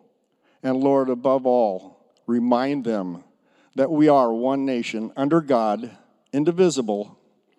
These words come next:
with liberty and justice for all your people.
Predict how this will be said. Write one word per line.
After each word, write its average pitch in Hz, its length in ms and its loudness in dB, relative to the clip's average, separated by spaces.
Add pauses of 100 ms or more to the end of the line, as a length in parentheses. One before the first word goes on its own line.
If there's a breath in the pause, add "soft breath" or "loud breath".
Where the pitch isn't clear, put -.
(200)
with 127 160 0
liberty 160 680 0
and 123 200 -6
justice 139 420 0
for - 280 -4
all 135 280 4
your 117 140 -4
people. 104 580 -6